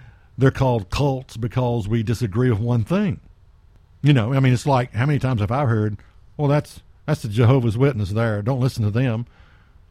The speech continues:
Well, look, they're not one hundred percent wrong. I mean, no, no church is, <laughs> they have truth,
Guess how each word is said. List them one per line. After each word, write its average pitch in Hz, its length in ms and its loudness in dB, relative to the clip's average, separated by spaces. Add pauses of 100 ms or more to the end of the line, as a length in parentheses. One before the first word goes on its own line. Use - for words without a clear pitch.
Well, 277 280 0 (400)
look, 262 260 -2 (320)
they're 190 140 2
not 220 300 0 (460)
one 180 200 2
hundred 160 200 2
percent 123 320 0
wrong. 180 400 2
I - 60 -4
mean, 131 180 2
no, 208 180 2
no 185 280 0
church 190 360 -4
is, 123 160 -8 (680)
<laughs> 180 680 -12
they 180 420 -2
have 190 420 0
truth, - 600 -2